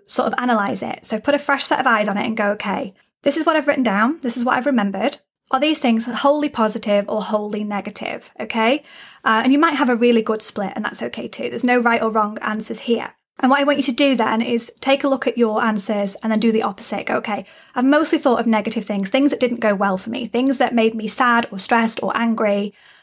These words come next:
I want you to think of the positive. So really dig deep and go, "I need to find some positives in last year." And likewise, if yours is mostly positive, you know, this happened and that happened and you, you got,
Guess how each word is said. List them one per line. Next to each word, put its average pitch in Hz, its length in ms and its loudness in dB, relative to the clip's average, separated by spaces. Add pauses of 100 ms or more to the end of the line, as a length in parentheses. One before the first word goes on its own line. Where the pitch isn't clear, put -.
(100)
I 214 60 2
want 226 160 0
you 226 60 0
to - 60 -4
think 208 200 -2
of - 40 -8
the 196 60 -12
positive. 190 500 -2
So 214 140 -2
really 254 260 4
dig 269 200 0
deep 208 160 0
and 220 80 -2
go, 190 100 -2
"I 196 60 -2
need 226 140 2
to - 60 -10
find 262 220 2
some 269 120 -4
positives - 640 -2
in 214 120 -6
last 190 260 -8
year." - 280 -12 (480)
And 247 100 4
likewise, 214 380 0
if 247 140 -2
yours 285 200 4
is 262 100 0
mostly 226 260 0
positive, 202 520 -2
you 226 60 -2
know, 214 160 -2
this 269 160 0
happened 247 340 0
and 214 80 -4
that 226 120 0
happened 233 380 -2
and 196 100 -6
you, 196 180 -2
you 196 200 -6
got, 202 260 -4